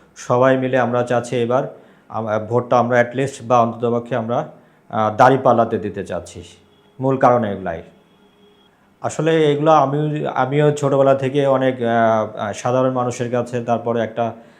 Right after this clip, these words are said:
আহ, সিভিল সোসাইটির কাছে আমরা এগুলা শুনে আসতেছি। হ্যাঁ, আমারও একটা ধারণা আছে, হয়তো তারা, তাদেরকে ভোট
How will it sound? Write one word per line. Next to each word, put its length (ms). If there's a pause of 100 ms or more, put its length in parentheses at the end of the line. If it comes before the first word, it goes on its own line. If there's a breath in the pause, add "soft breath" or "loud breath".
(140 loud breath)
আহ, 180
সিভিল 380
সোসাইটির 580
কাছে 280
আমরা 380
এগুলা 260
শুনে 300
আসতেছি। 640
হ্যাঁ, 220 (600 soft breath)
আমারও 300
একটা 600 (140)
ধারণা 340
আছে, 180
হয়তো 280
তারা, 260
তাদেরকে 540
ভোট 300